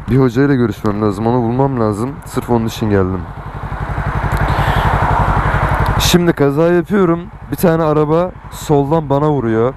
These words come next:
Yani ben böyle gidiyorum. Araba sağdan geliyor. Sağdan geliyorken sola dönmeye çalışıyor. Tak, çamurluğunu polo buraya takıyor. Şu sistem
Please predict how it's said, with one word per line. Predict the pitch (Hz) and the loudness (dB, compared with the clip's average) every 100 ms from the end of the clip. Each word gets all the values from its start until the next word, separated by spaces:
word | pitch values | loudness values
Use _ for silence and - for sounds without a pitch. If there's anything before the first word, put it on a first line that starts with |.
| - | -2
Yani | 104 107 | 0 2
ben | 113 123 | 0 2
böyle | 139 139 | 2 0
gidiyorum. | 135 151 143 151 - - - - - | 2 0 0 -2 -10 -18 -16 -8 0
Araba | 135 147 160 | 2 2 0
sağdan | - 147 147 156 | 0 0 0 -2
geliyor. | 156 160 170 151 165 - - - - - - - - - - | -2 0 2 2 0 -6 -20 -20 -20 -20 -20 -20 -20 -18 -14
Sağdan | - 139 135 156 160 | 0 2 4 2 -2
geliyorken | 160 170 160 - 165 | -2 0 0 0 -2
sola | - 160 160 | 2 2 2
dönmeye | 156 160 151 | 0 -2 0
çalışıyor. | 143 117 - 156 | 0 0 0 -2
Tak, | - 139 | 0 -2
çamurluğunu | - 151 139 139 151 147 | 0 -2 0 0 -2 -2
polo | 143 131 127 | 0 0 0
buraya | 113 131 | 0 0
takıyor. | - 127 139 117 117 - - - - - | 0 -2 2 2 0 -4 -20 -20 -20 -18
Şu | - - 147 | -6 -2 -2
sistem | 131 - - 147 | -4 -2 0 0